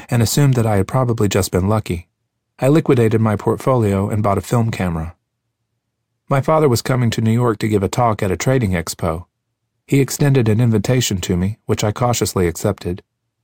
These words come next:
I pulled out my only collared shirt from the bottom of the closet and made my way to the Hilton Times Square. Everybody was wearing suits, and I instantly felt uncomfortable. My mother, whom my dad refers to as his best long-term trade, was already seated.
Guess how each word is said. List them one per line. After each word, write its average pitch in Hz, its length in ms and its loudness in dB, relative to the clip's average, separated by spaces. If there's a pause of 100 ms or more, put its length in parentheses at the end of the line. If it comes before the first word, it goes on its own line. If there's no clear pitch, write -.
(400)
I 113 120 0
pulled 143 260 2
out 117 160 0
my 104 140 2
only 123 240 2
collared 113 400 0
shirt 113 260 0
from 107 120 -2
the 101 60 2
bottom 110 300 0
of 104 80 0
the 107 80 0
closet 98 460 0
and 98 140 0
made 104 160 0
my 101 120 0
way 98 200 0
to - 120 -8
the 95 80 -4
Hilton 104 360 0
Times 98 300 -2
Square. 92 440 -2 (920)
Everybody 135 400 4
was 110 180 0
wearing 104 240 0
suits, - 460 0 (300)
and 113 100 0
I 117 100 0
instantly 110 480 0
felt 98 260 -2
uncomfortable. 98 640 -2 (840)
My 120 160 2
mother, 127 440 2 (260)
whom 123 140 2
my 107 140 2
dad 117 300 0
refers 113 340 0
to 101 180 -2
as 98 140 0
his 98 160 -2
best 113 300 0
long-term 113 460 0
trade, 98 420 0
was 104 120 0
already 107 360 2
seated. 95 480 -4